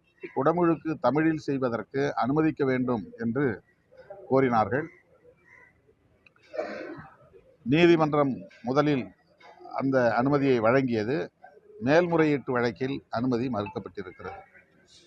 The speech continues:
தமிழ்நாட்டில் தமிழ் மக்கள், கடவுள் நம்பிக்கை கொண்ட தமிழர்கள் தமிழில் வழிபாடு செய்வதற்கும் தமிழில் குடமுழுக்கு நடத்துவதற்கும் இயலாத நிலை இருப்பது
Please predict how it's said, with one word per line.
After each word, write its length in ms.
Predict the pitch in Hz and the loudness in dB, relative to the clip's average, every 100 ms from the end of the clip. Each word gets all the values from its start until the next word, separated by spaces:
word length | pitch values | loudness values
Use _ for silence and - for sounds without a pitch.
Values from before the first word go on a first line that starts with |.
| _ - - | _ -20 -2
தமிழ்நாட்டில் 680 | 120 139 151 131 107 151 170 160 - - _ - | 0 4 6 6 4 -6 -6 -12 -20 -20 _ -2
தமிழ் 260 | 120 147 | 2 2
மக்கள், 420 | 135 110 143 165 175 - _ _ _ _ _ - - _ _ - | 0 -2 -4 -4 -6 -12 _ _ _ _ _ -20 -20 _ _ -2
கடவுள் 360 | 127 147 156 147 | 2 4 2 0
நம்பிக்கை 600 | 120 135 143 143 - 151 151 - | -2 0 0 -2 0 0 0 -4
கொண்ட 360 | - 135 143 156 | -2 0 4 2
தமிழர்கள் 600 | 151 123 131 113 135 180 175 - - _ _ _ - _ _ - | 2 -2 0 0 -2 -4 -10 -16 -20 _ _ _ -20 _ _ 2
தமிழில் 380 | 135 156 165 156 | 4 6 4 2
வழிபாடு 460 | 120 143 156 151 143 | 0 2 4 4 2
செய்வதற்கும் 580 | 131 127 117 - 165 175 - | 0 0 -2 -4 -10 -12 -2
தமிழில் 420 | 127 147 160 151 - | 0 0 -2 -4 -2
குடமுழுக்கு 460 | 131 160 156 147 | 0 2 0 -2
நடத்துவதற்கும் 600 | 131 113 123 113 - 165 170 - - - - - - _ - | -6 -4 -4 -4 -6 -12 -12 -16 -20 -20 -20 -20 -20 _ -8
இயலாத 500 | 120 151 160 165 165 | 2 8 10 8 6
நிலை 240 | 135 147 160 | 0 0 0
இருப்பது 420 | 143 131 120 127 | -2 -4 -6 -4